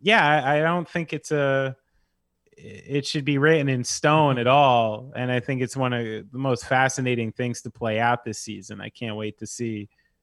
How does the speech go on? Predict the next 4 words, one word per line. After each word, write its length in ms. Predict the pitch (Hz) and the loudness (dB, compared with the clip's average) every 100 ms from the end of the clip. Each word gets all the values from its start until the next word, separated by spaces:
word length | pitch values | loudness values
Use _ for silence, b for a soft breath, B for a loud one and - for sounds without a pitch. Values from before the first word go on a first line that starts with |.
| _ _ | _ _
the, 280 | 110 110 107 | -8 -4 0
uh, 300 | 107 104 104 107 _ _ _ _ _ _ - | 0 0 -4 -8 _ _ _ _ _ _ -8
the 80 | 113 | -6
drama. 640 | 117 127 135 143 101 | 2 4 4 2 -2